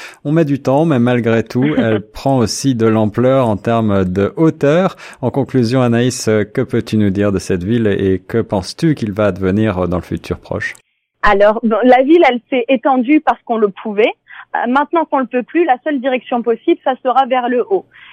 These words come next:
Speaker 2: Et je ne pense que c'est, enfin, je pense que ce n'est pas près de s'arrêter. Euh, on peut citer par exemple la dernière méga construction récemment livrée, c'est le One Bloor Street. Euh, elle est haute de trois cent six mètres
Speaker 1: Ouf.
Speaker 2: et, et compose, et se compose de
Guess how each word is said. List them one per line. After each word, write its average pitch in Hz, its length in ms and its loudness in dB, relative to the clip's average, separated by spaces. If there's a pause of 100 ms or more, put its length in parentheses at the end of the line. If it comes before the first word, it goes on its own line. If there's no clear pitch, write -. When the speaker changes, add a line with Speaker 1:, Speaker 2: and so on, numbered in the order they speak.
(140)
Speaker 2:
Et 226 160 2
je 247 80 -2
ne 269 120 2
pense 339 280 -2
que 277 80 -6 (160)
c'est, 254 220 0
enfin, 196 180 -8
je 190 100 -8
pense 294 320 -2
que 247 80 -6 (100)
ce 233 60 -4
n'est 214 140 -6
pas 302 180 -2
près 320 200 -6
de - 60 -10 (100)
s'arrêter. 233 500 -2 (400)
Euh, 226 40 2 (100)
on 285 100 0
peut 392 120 0 (100)
citer 349 220 -2
par 294 160 -2
exemple 320 260 -4
la 247 100 0
dernière 269 380 -2
méga 294 380 -2
construction 277 640 -6
récemment 240 460 0
livrée, 233 500 -2
c'est 262 100 0
le 233 80 0
One 285 320 0
Bloor 247 280 -4
Street. - 260 -2 (100)
Euh, - 640 -2
elle 233 140 2
est 254 120 0
haute 302 200 0
de 233 100 -2
trois 320 340 -2
cent 311 120 -4 (120)
six 269 80 -8
mètres 254 480 -4
Speaker 1:
Ouf. - 340 -8
Speaker 2:
et, 254 160 0 (120)
et 285 120 -2
compose, 339 500 0
et 311 200 0
se - 140 0
compose 311 420 0
de 254 120 -4